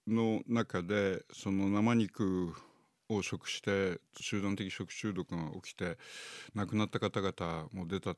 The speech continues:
ていう、まあ、そういったことがあったわけですけれども、レストランをやってたチェーン店の焼肉屋さん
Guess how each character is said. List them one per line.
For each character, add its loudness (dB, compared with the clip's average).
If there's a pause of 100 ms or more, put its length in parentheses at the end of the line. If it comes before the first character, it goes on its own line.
(100)
て -8
い -4
う、 -6 (240)
ま 0
あ、 -6
そ -2
う 2
い 0
っ -
た -2
こ -4
と -4
が 0
あ 2
っ -2
た -4
わ -4
け -4
で -6
す -12
け -8
れ -4
ど -6
も、 -2 (520)
レ 4
ス -2
ト 0
ラ 4
ン 4
を 4
や 2
っ -6
て -10
た 0
チ 0
ェ 2
ー 4
ン 2
店 0 (220)
の 2
焼 2
肉 2
屋 4
さ 2
ん 2